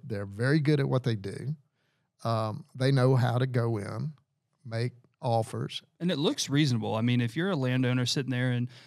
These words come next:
Speaker 2: maybe they're taking a, a sliver of your land that you don't use,
Speaker 1: Mm-hmm.
Speaker 2: but it's still a piece of your land, and you get a check for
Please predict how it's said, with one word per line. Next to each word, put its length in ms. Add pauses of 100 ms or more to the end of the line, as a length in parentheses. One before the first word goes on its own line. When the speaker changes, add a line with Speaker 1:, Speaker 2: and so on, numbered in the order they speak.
(120)
Speaker 2:
maybe 180
they're 160
taking 440
a, 220
a 80
sliver 540
of 100
your 140
land 320
that 80
you 200
don't 280
use, 560 (240)
Speaker 1:
Mm-hmm. 320
Speaker 2:
but 320 (400)
it's 180
still 320
a 60
piece 240
of 80
your 100
land, 200
and 100
you 60
get 120
a 60
check 320
for 200